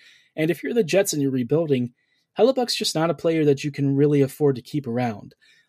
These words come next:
I love him, and I think he loves the Jets, but I have to be honest, in a pragmatic sense,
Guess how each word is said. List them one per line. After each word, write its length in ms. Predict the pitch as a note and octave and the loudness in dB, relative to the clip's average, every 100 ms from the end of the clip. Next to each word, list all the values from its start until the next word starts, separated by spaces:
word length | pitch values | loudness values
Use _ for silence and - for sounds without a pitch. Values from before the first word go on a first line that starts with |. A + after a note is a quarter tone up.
| - | 2
I 120 | D3+ | 4
love 300 | D#3 F#3+ - | 4 2 0
him, 200 | F#3+ F#3 | -2 -2
and 220 | C#3+ C#3+ | -2 2
I 100 | C3+ | 2
think 340 | C3+ D3+ D3 | 0 -2 -2
he 280 | - D#3+ D3 | -6 -4 -2
loves 340 | C3 C#3 C#3 - | 0 0 0 -2
the 100 | B2+ | -4
Jets, 400 | B2 D#3 - - | 0 -2 -2 -6
but 240 | - C3+ | -4 -4
I 140 | B2 C3 | -4 -4
have 260 | D3 C#3+ - | -2 -6 -6
to 80 | |
be 140 | C3 B2+ | -4 -2
honest, 420 | C3 D3 D#3+ - _ _ _ _ _ _ | 0 -2 -4 -10 _ _ _ _ _ _
in 160 | C#3+ C#3 | 0 2
a 80 | C3+ | 2
pragmatic 600 | D3+ D3+ C3+ C3+ C#3 C#3+ | 0 -2 0 0 0 -2
sense, 440 | D#3+ D#3+ D3+ - | -4 -4 -4 -8